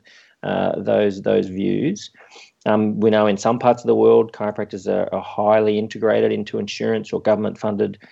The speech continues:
healthcare programs, um, educated in government-funded universities, where in other parts of the world, chiropractors, they're educated in private schools and practice as complementary and alternative practitioners completely outside of,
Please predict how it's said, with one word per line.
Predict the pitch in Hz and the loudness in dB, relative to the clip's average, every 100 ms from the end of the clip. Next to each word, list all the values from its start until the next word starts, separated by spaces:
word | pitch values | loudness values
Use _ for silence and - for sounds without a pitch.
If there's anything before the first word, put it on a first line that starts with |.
| - _ - | -20 _ -4
healthcare | - 107 - 214 | 0 0 2 2
programs, | 226 220 113 107 107 104 104 - - - - | 4 4 4 0 0 -2 -6 -8 -12 -10 -6
um, | 95 87 - | -6 -6 -8
educated | - 113 104 107 - 110 107 | -4 0 0 0 2 4 4
in | 101 | 2
government-funded | 101 101 104 101 - 104 95 | 0 0 -2 -4 -6 -6 -6
universities, | 107 104 98 107 104 - 107 95 | -4 -2 2 2 2 -2 -4 -2
where | 95 92 | -2 0
in | 90 - | -2 0
other | 98 104 | 0 2
parts | 110 107 - | 2 0 0
of | 101 | -2
the | 104 | 2
world, | 104 101 101 - - _ _ - | 4 4 4 0 -14 _ _ -8
chiropractors, | 101 95 101 98 87 | -2 -2 -2 -6 -4
they're | 92 87 | -2 0
educated | 95 98 - 95 90 | 0 -4 -2 -2 -2
in | 95 - | -4 -6
private | 92 87 - | -6 -4 -6
schools | - - 156 147 139 135 120 - - | -8 4 6 8 8 6 4 -2 -4
and | 92 90 85 | -2 -2 -6
practice | - 92 - - | -10 -10 -8 -8
as | - | -6
complementary | - 101 101 95 90 - 87 - | -2 0 0 0 0 -2 -4 -4
and | 95 | -4
alternative | 87 - 165 156 110 - | -4 0 2 2 0 -2
practitioners | 95 - 117 101 95 | -6 -6 -8 -6 -6
completely | - 92 110 110 90 85 | -6 2 4 4 2 -2
outside | 80 - 90 85 | -4 -6 -4 -2
of, | 85 | -4